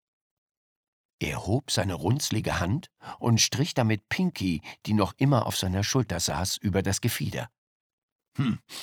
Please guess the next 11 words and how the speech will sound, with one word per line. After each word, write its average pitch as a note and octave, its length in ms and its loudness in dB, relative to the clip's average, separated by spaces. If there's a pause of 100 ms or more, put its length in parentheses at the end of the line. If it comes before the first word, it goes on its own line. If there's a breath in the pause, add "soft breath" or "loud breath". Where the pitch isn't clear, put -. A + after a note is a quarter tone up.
(500 loud breath)
wer E2+ 260 4
einen G2 300 4
solchen G3 560 4
Freund - 460 4
an E2 140 -2
seine E2 320 2
Seite - 320 2
bekommt, D2 480 -2 (360 loud breath)
hat - 260 0
großes C3+ 840 6
Glück. - 320 -2